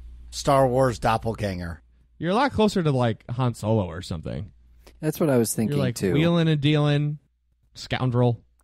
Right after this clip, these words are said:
Speaker 2: getting shit done.
Speaker 3: Yeah.
Speaker 2: You know what I mean? But, like,
Speaker 1: I
Speaker 2: that's not a, that's not an exact match either. Uh, you know what I mean? Maybe Poe or something.
Speaker 1: Or would I be more like a Lando?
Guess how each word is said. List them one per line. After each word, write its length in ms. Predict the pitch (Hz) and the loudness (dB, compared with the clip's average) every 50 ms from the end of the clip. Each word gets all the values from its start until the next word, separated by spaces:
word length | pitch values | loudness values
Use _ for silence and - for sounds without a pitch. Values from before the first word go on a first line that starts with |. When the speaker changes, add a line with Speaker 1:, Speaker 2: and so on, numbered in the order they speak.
| _ _ - | _ _ -6
Speaker 2:
getting 200 | - 123 113 123 | -4 -4 -4 -2
shit 200 | - 131 120 113 | -2 -2 0 0
done. 280 | 117 110 107 110 113 - - _ _ _ _ - - _ - - - - - - - - - - - - - | 0 0 0 0 -2 -4 -10 _ _ _ _ -20 -20 _ -20 -20 -20 -20 -20 -20 -20 -20 -20 -20 -20 -10 -4
Speaker 3:
Yeah. 340 | 147 143 123 98 87 85 95 - - _ _ _ - | 0 2 2 2 0 -2 -4 -10 -18 _ _ _ -6
Speaker 2:
You 80 | 135 135 | -4 -2
know 60 | 131 | -2
what 60 | 127 | -2
I 40 | 120 | -2
mean? 240 | 120 120 123 131 156 - - | -4 -4 -6 -8 -10 -14 -12
But, 280 | 139 139 175 180 139 | -4 0 0 0 2
like, 180 | 170 170 160 - | 2 2 2 2
Speaker 1:
I 60 | - | 2
Speaker 2:
that's 240 | - 175 180 - - | 0 0 0 0 0
not 160 | 190 185 170 | 0 0 0
a, 260 | 151 139 - - 156 | 0 -2 -2 -6 -2
that's 220 | 120 180 196 - - | 0 0 0 0 0
not 80 | 226 | 0
an 60 | 196 175 | 2 2
exact 360 | 160 135 135 135 127 - - | 0 2 0 -2 -2 -2 -6
match 280 | 120 113 110 107 - - | -6 -6 -6 -6 -6 -4
either. 400 | 104 113 - - 82 95 107 - _ _ _ - _ _ _ _ _ _ - - | -4 -4 -4 -4 -4 -6 -6 -6 _ _ _ -20 _ _ _ _ _ _ -6 -2
Uh, 360 | 107 110 107 104 101 98 92 - | 0 2 2 2 2 0 -2 -2
you 80 | - | 0
know 100 | 135 135 | 0 2
what 60 | 139 | 2
I 40 | 131 | 2
mean? 340 | 120 113 117 127 139 143 147 | 2 2 0 0 -2 -2 -4
Maybe 280 | 151 160 180 190 190 143 | 0 0 2 4 4 2
Poe 320 | - - - - 113 107 | 2 0 -8 -4 -2 0
or 140 | 135 175 190 | 0 0 0
something. 440 | 190 - 196 190 190 196 190 190 185 - _ _ _ _ _ _ _ - - | 0 -2 -4 -2 -2 -2 -2 -2 -2 -6 _ _ _ _ _ _ _ -18 -8
Speaker 1:
Or 100 | - 143 | -4 0
would 120 | 147 156 165 | 2 4 4
I 120 | 160 160 | 4 2
be 160 | 127 139 165 | 2 0 0
more 220 | 160 151 156 156 156 | 2 2 2 4 4
like 180 | 151 151 143 120 | 4 2 2 0
a 80 | 131 | -2
Lando? 640 | 127 120 127 127 135 139 139 123 113 104 98 95 92 | -2 0 0 0 0 0 0 0 0 0 -2 -2 -4